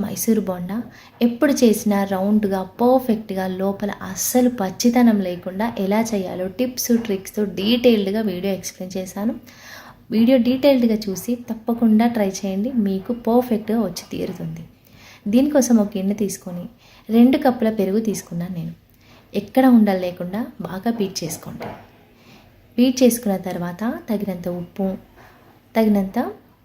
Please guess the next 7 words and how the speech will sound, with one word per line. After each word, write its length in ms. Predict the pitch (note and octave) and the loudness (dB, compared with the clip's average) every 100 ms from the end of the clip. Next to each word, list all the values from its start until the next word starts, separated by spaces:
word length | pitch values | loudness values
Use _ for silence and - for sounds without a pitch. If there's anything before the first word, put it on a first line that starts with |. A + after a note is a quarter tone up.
| - - | -10 -4
వంట 200 | G#3 A3 | 0 2
సోడా 200 | G#3 G3 A#3 | 2 2 2
వేసుకోవాలి. 480 | F3 - - E3+ E3+ - - - | 0 -4 -10 -12 -14 -18 -12 -4
ఇవి 120 | G#3+ G3+ | 0 0
రెండు 280 | F#3+ G#3 C4 | 4 6 6
వేసుకొని 500 | B3 A#3+ - F3+ F3 F3 F3 - - - _ _ - - G3+ | 4 0 -6 -6 -6 -8 -10 -18 -20 -20 _ _ -16 -2 0
బాగా 300 | G3 A3+ | 2 4